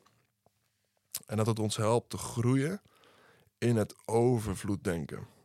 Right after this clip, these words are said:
Kijk, eh, je, misschien ken je dat voorbeeld wel van een, eh, een pessimist die zegt: "Mijn glas is half vol." En een optimist zegt: "Mijn glas is half," of andersom, een pessimist zegt: "Mijn glas is half leeg." En een optimist zegt:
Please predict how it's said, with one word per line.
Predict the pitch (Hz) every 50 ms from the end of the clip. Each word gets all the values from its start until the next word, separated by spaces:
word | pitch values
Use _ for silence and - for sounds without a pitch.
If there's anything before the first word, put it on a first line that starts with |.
| _ _
Kijk, | - - 98 98 - - _ _ - _ _
eh, | - - 104 104 104 104 104
je, | 101
misschien | 104 117 - - 120
ken | 117 117
je | 113
dat | 113 110
voorbeeld | - 131 131 127 123 117
wel | 120 117 117 113
van | 110 110 104 113 113 - _ _ - - - - - - - - - - _ _ -
een, | - 82 101 107
eh, | 104 -
een | - 104 -
pessimist | - 123 - - - 120 123 135 127 120 -
die | 101 104
zegt: | 110 107 107 - -
"Mijn | 101 104 104
glas | - - 131 120 117
is | 117 104
half | 110 110 107 104 101 -
vol." | - - 147 135 104 80 - - - - _ _ _ _ _ _ _ _ _ - -
En | - - 104 104
een | 107 101
optimist | - - - - - 127 120 113 110 - -
zegt: | - 104 101 98 - - - _ _ _ _ _ _ - - _ _ _ _ _
"Mijn | - - 101 104 101
glas | - 139 127 117 110
is | 117 104 -
half," | - 110 95 95 98 98 98 - - -
of | - - 110 104 98 -
andersom, | - 110 113 113 107 117 117 95 73 -
een | 71 -
pessimist | - 127 - - 120 117 117 110 -
zegt: | - 110 104 -
"Mijn | 113 107 -
glas | - 117 113 113
is | 107 110
half | 117 107 104 107
leeg." | 117 120 120 110 92 117 - - - - _ _ _ _ _ - - - _ - _ _ _ _ - _
En | - 107
een | 113 110 104 -
optimist | - 139 143 - - 135 123 104 104 104 -
zegt: | - - 110 107 - - - - -